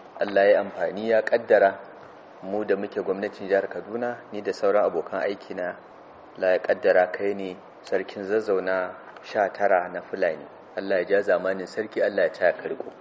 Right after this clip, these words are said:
Hakika duk lokacin da aka yi gasa kan wani abu, akwai wanda zai samu, akwai wanda ba zai samu ba. Haka Allah ya ƙaddara. Roƙon da nake mai martaba sarki shine duk abin da ya faru baya a ja layi, a jawo kowa jiki,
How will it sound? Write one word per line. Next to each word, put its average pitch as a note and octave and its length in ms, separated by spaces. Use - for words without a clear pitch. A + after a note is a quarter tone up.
Hakika G#2 600
duk A2 140
lokacin A#2 400
da G2 160
aka G2 200
yi F2 180
gasa F2+ 380
kan G#2+ 220
wani G#2 180
abu, G2 280
akwai G#2 340
wanda G#2+ 240
zai G2+ 160
samu, C3+ 320
akwai - 160
wanda G2+ 180
ba E2 120
zai F#2+ 140
samu F2 380
ba. - 100
Haka F#2+ 260
Allah F2+ 240
ya E2 80
ƙaddara. D#2 460
Roƙon G#2 300
da G#2 80
nake G#2 260
mai F2+ 180
martaba G2 400
sarki A#2 360
shine A2+ 340
duk A#2 160
abin G2+ 240
da G2 80
ya G2+ 60
faru F#2+ 260
baya G#2 280
a - 40
ja G2 200
layi, A#2 320
a F#2 60
jawo G#2+ 340
kowa A2+ 300
jiki, - 380